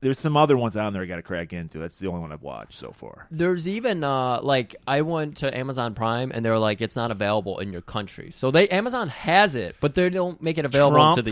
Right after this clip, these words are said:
Speaker 2: U S.
Speaker 1: Trump was blocking it 'cause he, he knew if people watched that, they would have voted against him.
Speaker 2: You think?
Speaker 1: I bet it's available now.
Speaker 2: <laughs> I'll go ch-, I'll go check it again.
Speaker 1: So we're just thrown right into the, the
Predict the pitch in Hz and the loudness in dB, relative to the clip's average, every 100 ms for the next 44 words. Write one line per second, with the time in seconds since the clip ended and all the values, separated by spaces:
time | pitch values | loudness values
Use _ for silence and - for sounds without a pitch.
0 | 101 104 95 90 - - - 127 135 135 | -2 0 0 -2 -6 -10 -6 -4 -4 -6
1 | 113 127 120 127 - 123 117 120 - - | -6 2 4 4 0 -4 -4 -8 -10 -6
2 | 117 120 123 127 123 123 110 104 107 107 | -6 -4 -4 -4 -4 -6 -4 0 0 0
3 | - 98 82 95 90 85 87 82 80 80 | -4 -6 -4 -6 -4 -6 -6 -6 -8 -10
4 | 78 78 76 - - 127 156 233 - - | -12 -14 -18 -18 -4 -2 2 2 0 -10
5 | - 107 110 131 131 - 101 110 107 101 | -6 -4 2 4 4 2 -2 0 0 -4
6 | 92 95 135 139 135 _ - - 349 - | -8 -8 -8 -10 -14 _ -20 -8 2 2
7 | 359 - - 233 - 139 151 185 185 156 | 2 -6 0 0 2 0 2 2 -2 -2
8 | 147 147 143 - 120 113 104 107 101 - | -2 0 0 -2 -2 -2 -4 -4 -4 -8
9 | _ _ - - _ _ - 170 180 175 | _ _ -20 -20 _ _ 4 10 12 12
10 | 330 370 - - 170 190 190 170 131 151 | 8 4 0 -10 0 6 8 6 4 6
11 | 196 208 208 190 170 127 117 120 | 8 8 6 4 2 0 -2 -6